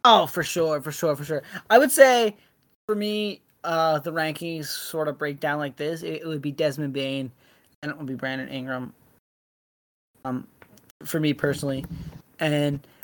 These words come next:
we just talked about Bane, um, in another episode, right, where, like, probably twenty points a game, pretty, pretty close. Um, some really other good stats that are gonna help us.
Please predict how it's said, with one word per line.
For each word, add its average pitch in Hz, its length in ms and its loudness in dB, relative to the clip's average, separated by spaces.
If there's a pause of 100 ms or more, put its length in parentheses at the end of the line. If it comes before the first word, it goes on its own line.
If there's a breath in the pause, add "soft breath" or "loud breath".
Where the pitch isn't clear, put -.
we 165 80 -2
just 170 180 -4
talked 151 220 2
about 143 420 6
Bane, 147 380 -2
um, 139 340 -4 (120)
in 143 140 -4
another 139 260 -2
episode, 143 380 0
right, 139 180 0
where, 139 180 -2
like, 131 260 -4 (540)
probably 180 380 6
twenty 165 320 -2
points 165 260 -4
a 151 40 -4
game, 160 440 -2
pretty, 165 320 -4
pretty 165 180 -4
close. 175 540 0 (800)
Um, 139 340 -6 (300)
some - 260 -8
really 165 200 0
other 156 220 2
good 156 240 -2
stats 156 440 4
that 160 120 2
are 151 40 0
gonna 147 140 -2
help 151 260 -2
us. 175 340 2